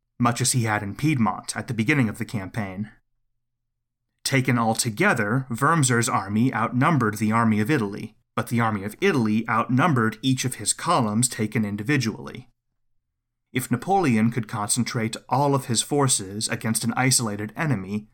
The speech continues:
the French would have a temporary numerical advantage, and might be able to knock the wind out of this offensive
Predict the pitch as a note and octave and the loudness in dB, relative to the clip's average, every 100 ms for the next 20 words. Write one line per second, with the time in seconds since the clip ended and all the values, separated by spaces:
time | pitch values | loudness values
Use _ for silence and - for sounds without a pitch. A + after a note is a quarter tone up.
0 | _ _ - - - C#3+ G#2 - C3 A#2+ | _ _ -12 -4 0 2 0 -2 -2 -2
1 | A2 G#2 F3 F#3 C3+ G#2+ G2+ A#2 A2+ G#2 | -2 -2 -2 -2 -2 -2 0 2 2 2
2 | G#2 G#2 G#2+ A2+ C#3+ C#3+ C3 - - - | -2 -4 -8 -6 -2 0 0 -4 -12 -12
3 | - _ _ - G#2+ G2+ G#2+ B2 E3 - | -14 _ _ -8 -6 -6 -2 0 0 -2
4 | G#2 G#2 A2 G#2+ G#2+ B2 B2 - G2+ C3 | -4 -4 -4 -2 0 0 -2 -4 -2 2
5 | C#3+ G#2 G#2 G2 G2+ A#2 - - C#3+ C3+ | 2 2 0 -2 -4 -4 -4 -2 0 2
6 | - F#2 | 0 -6